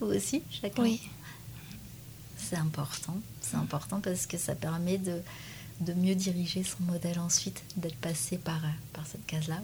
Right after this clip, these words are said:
Speaker 1: où on sait pas où mettre ses mains, où on sait pas comment se positionner, où on est super mal à l'aise.
Speaker 2: Mm.
Speaker 1: Ça permet de mieux comprendre le, le modèle qu'on photographie ensuite. Et, euh, donc la photographie d'objets, tu en as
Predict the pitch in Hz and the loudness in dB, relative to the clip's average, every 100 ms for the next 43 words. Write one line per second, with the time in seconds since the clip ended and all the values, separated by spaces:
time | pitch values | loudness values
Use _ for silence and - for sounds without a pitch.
0 | 190 147 - 151 156 156 - - 196 175 | 0 0 0 0 2 2 2 2 2 2
1 | 170 180 180 156 - - 151 - 156 156 | 2 0 0 -2 -2 -2 -4 -2 0 0
2 | - 165 160 - - 202 190 175 180 180 | -2 -4 -2 0 0 2 4 4 4 2
3 | 185 160 160 156 - 160 156 156 185 220 | 2 4 4 2 -2 2 4 4 4 2
4 | 170 180 185 220 - - - 240 233 - | 4 4 4 0 -8 -10 0 0 0 -4
5 | 180 156 165 175 185 190 190 190 - 185 | -4 0 2 8 10 8 6 0 2 2
6 | 185 170 - 208 185 180 175 180 190 180 | 2 2 -2 2 6 6 6 4 4 0
7 | - - 160 156 151 - 156 156 - - | 0 -2 0 0 -2 -2 -2 0 -2 -4
8 | - - - - - - - - - 190 | -12 -12 -12 -14 -14 -6 -4 -4 -2 0
9 | 185 165 160 147 139 139 175 185 185 175 | 2 4 4 4 4 2 2 0 0 2
10 | 170 170 160 185 180 170 175 214 254 254 | 2 2 0 2 2 2 2 4 4 4
11 | - 175 160 | 2 2 2